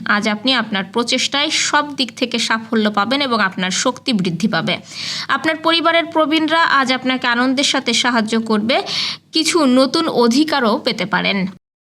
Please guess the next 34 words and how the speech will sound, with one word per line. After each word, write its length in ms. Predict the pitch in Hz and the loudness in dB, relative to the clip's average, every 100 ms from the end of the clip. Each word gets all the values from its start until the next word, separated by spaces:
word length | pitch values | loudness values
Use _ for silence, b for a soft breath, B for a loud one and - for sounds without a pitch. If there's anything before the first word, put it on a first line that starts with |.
| _ _ 226 | _ _ 0
বৃশ্চিক 600 | 269 302 - - - 392 | 2 2 2 -2 -2 0
রাশি 360 | 392 - 415 | 0 2 2
বিভিন্ন 380 | 320 294 302 302 | 2 2 2 2
স্তরে 380 | 311 302 302 269 | 0 0 2 2
সমস্যার 520 | 330 247 254 - 311 | 2 2 2 2 0
সম্মুখীন 560 | - 247 226 240 320 320 | 0 2 2 0 -2 -2
হতে 280 | 247 - | -2 -2
পারে। 460 | 254 - 190 170 160 180 - 226 | -6 -2 0 0 -4 -8 -6 -4
আপনি 340 | 214 214 220 | -2 0 2
বিভ্রান্তির 640 | 202 208 208 247 254 269 254 | 4 2 2 0 2 0 2
মধ্যে 320 | 254 233 269 | 2 2 2
থাকবেন 400 | 269 240 262 311 | 0 -2 0 0
এবং 280 | 269 262 - | 2 0 2
এই 180 | 262 | 0
পরিস্থিতি 560 | 262 262 262 - 269 302 | 2 0 0 -2 -2 -2
আপনাকে 380 | 233 220 208 226 | -2 -2 -4 -4
সময় 340 | - 226 220 | -2 0 2
মতো 260 | 214 226 269 | 2 0 0
কাজ 280 | 233 208 190 | 0 0 0
শেষ 320 | - 208 - | 0 0 -2
করতে 360 | 208 196 294 | -4 -4 -4
বাধা 320 | 269 190 220 190 | 0 0 2 0
দেবে। 300 | 170 - - B B B B | 0 -2 -6 B B B B
এ 120 | 285 302 | 0 2
সময়ে 420 | 370 370 370 381 | 2 4 2 2
সম্পদের 560 | 392 311 294 302 302 | 2 0 2 0 2
অভাবে 380 | 285 285 294 330 | 2 2 2 0
কিছু 260 | 320 285 269 | -2 -2 0
ব্যবসায়িক 580 | 247 233 254 262 247 247 | 0 0 0 -2 -2 -2
পরিকল্পনা 680 | 262 269 277 277 285 294 | 0 0 -2 -2 0 2
আটকে 300 | 226 220 262 | 2 0 -2
রাখতে 340 | 254 190 - 233 | -2 -4 -4 -4
হতে 260 | 226 214 | -2 -4
পারে। 260 | - - | -4 -4